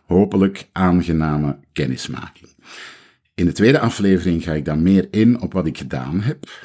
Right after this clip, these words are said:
De derde ga ik vloeken, want ik ben natuurlijk ook niet tevreden met alles wat er is gebeurd. En de vierde rond ik af met plannen voor de toekomst. En misschien zelfs beloftes, want beloven, dat kunnen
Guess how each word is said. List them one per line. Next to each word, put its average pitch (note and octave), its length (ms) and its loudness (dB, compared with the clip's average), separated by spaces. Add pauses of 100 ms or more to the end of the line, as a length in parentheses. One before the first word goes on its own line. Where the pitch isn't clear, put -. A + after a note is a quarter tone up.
(400)
De - 140 -10
derde G2 340 2
ga E2 140 -4
ik C#2+ 160 -6
vloeken, D2+ 500 -4 (260)
want C#2+ 340 -2
ik - 180 -8
ben C2 300 0
natuurlijk C#2+ 580 -2
ook E2+ 180 -2
niet C#2+ 140 2
tevreden C#2 460 -4
met G2 140 4
alles G2+ 280 -2
wat F#2 160 -2
er F2+ 60 2
is F2+ 140 0
gebeurd. D#2+ 640 -4 (640)
En D#2 120 -2
de D2 80 2
vierde G#2+ 380 4
rond G2 200 4
ik F#2 120 -4
af - 380 -4 (260)
met D#2+ 260 -4 (140)
plannen F2+ 460 0
voor D2 320 -4
de C2 100 -8
toekomst. - 580 -12
En D#2 280 -4 (360)
misschien A2+ 460 2
zelfs F2 480 -2
beloftes, C#2 720 -4
want D2+ 460 -6
beloven, F#2+ 720 2 (160)
dat E2+ 360 -8
kunnen C2 320 -4